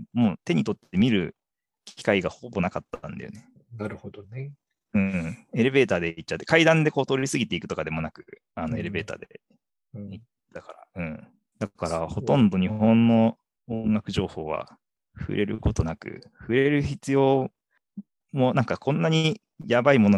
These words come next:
Speaker 1: が海外にあるのに、それをまず聞いて、それでもいいんじゃないかって思ってたかな。
Speaker 2: まあ、その気持ち、
Speaker 1: 映画も
Speaker 2: その気持ちはよく、
Speaker 1: 洋画をいっぱい見てたし。うん。
Speaker 2: うん。その気持ちはよくわかるっちゃわかるんだよね。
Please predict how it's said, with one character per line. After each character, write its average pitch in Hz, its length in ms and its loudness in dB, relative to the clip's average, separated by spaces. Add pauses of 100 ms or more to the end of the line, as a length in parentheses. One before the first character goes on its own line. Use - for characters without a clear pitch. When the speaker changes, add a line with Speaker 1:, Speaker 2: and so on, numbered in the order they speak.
(120)
Speaker 1:
が 90 120 -4
海 113 160 0
外 92 160 2
に 92 80 2
あ 92 60 2
る 82 80 -2
の 82 100 -4
に、 80 140 -6
そ - 200 -10
れ 104 120 2
を 104 240 0 (400)
ま 110 120 2
ず 85 140 -6
聞 85 200 -10
い 82 60 -10
て、 - 360 -6 (160)
そ - 180 -12
れ 98 160 -10
で 101 140 4
も 82 180 0
い 85 60 -2
い - 20 2
ん 90 80 2
じ 78 80 -4
ゃ - 20 -6
な 76 80 -4
い 73 80 -8
か - 100 -10
っ - 20 -10 (260)
て - 260 -8 (640)
思 87 200 -6
っ - 20 -8 (140)
て - 100 -20
た - 120 -16
か - 180 -18
な。 80 260 -16 (460)
Speaker 2:
ま 117 100 -16
あ、 - 20 -12
そ - 140 -18
の - 20 -18
気 139 60 2
持 - 0 -
ち、 - 0 -
Speaker 1:
映 156 80 2
画 147 100 4
も 147 320 4 (220)
Speaker 2:
そ - 180 -6
の 202 60 0
気 123 120 4
持 113 140 6
ち 113 60 4
は 196 100 6
よ - 0 -
く、 180 40 10
Speaker 1:
洋 180 60 8
画 107 80 4
を - 20 2
い 113 60 0
っ - 20 -8
ぱ - 0 -
い - 40 -10
見 107 80 -10
て 85 100 -8
た 82 120 -16
し。 - 120 -18 (340)
う 101 60 0
ん。 - 20 2
Speaker 2:
う 87 40 -2
ん。 98 260 -6 (260)
そ - 160 -14
の 190 60 -4
気 196 120 -10
持 220 80 -10
ち 196 100 -10
は 175 40 -6
よ 185 80 -8
く - 100 -6
わ 87 120 -10
か - 160 -14
る - 40 -18
っ - 80 -20
ち - 100 -12
ゃ 95 40 -6
わ 98 100 -10
か - 120 -6
る 92 100 -10
ん 80 60 -16
だ 78 80 -12
よ 80 80 -16
ね。 92 60 -20